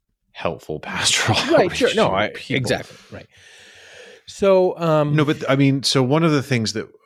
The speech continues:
Speaker 1: um, you, you, um, one of the, so I think, you know, you were asking, do I, did I think that, or to clarify whether or not I was saying that,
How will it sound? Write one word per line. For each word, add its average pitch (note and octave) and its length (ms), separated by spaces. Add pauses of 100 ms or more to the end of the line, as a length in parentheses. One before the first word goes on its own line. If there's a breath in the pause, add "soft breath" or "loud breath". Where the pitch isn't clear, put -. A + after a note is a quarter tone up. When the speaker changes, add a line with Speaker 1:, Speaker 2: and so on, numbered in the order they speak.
(100)
Speaker 1:
um, E2 460 (2000 soft breath)
you, F2 480 (160)
you, F#2 460
um, F2 600
one C3+ 200
of C#3 80
the, A#2+ 160
so A2+ 140
I G2 60
think, A2 200 (100)
you G#2 120
know, F2+ 100
you F#2 140
were G2 100
asking, F2+ 300
do E2 160
I, E2 120 (200)
did F2 140
I E2 120
think - 280
that, D#2 280
or - 240
to - 60
clarify D#2 380
whether D2+ 240
or D2+ 60
not D2+ 160
I C#2+ 60
was D2 160
saying E2 240
that, D#2 140